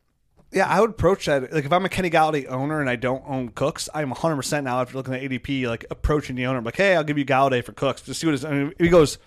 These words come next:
"Dude, what are you, crazy?" You know? Then you're like, "Okay, well, what, what else would you want?" Just to see.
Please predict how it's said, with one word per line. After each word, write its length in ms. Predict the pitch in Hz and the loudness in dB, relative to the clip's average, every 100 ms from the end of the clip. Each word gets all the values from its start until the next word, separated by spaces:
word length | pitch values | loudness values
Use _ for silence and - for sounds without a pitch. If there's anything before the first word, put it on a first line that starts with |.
| _ | _
"Dude, 180 | - 165 | 0 0
what 80 | 113 | 0
are 40 | |
you, 60 | 104 | -6
crazy?" 600 | - 120 139 147 247 247 _ _ _ - | -6 -4 -2 0 0 -2 _ _ _ -2
You 120 | 151 | 2
know? 340 | 160 202 214 - | 2 2 -2 -4
Then 160 | 143 135 | -2 0
you're 80 | |
like, 140 | 120 - | -2 -4
"Okay, 320 | 202 175 175 | -2 2 2
well, 200 | 160 135 | 2 2
what, 240 | 143 156 | 2 0
what 120 | 160 147 | 0 0
else 200 | 143 - | 0 -2
would 140 | 127 | -6
you 80 | 117 | -6
want?" 380 | 107 165 123 113 | -4 -4 -4 -10
Just 160 | 107 | -12
to 80 | 107 | -10
see. 340 | - 156 120 | -6 -4 -6